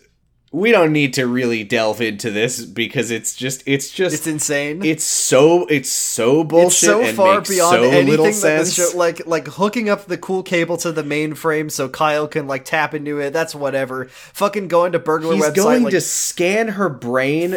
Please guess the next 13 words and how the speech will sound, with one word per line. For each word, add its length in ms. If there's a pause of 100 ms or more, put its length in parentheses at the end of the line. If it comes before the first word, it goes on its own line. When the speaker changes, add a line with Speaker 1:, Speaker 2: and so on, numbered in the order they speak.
(120)
Speaker 1:
by 160
Speaker 2:
through 240
Speaker 1:
putting 340
a 100
device 580
he 140
made 380
out 120
of 120
a 60
wireless 600
Xbox 640
controller 800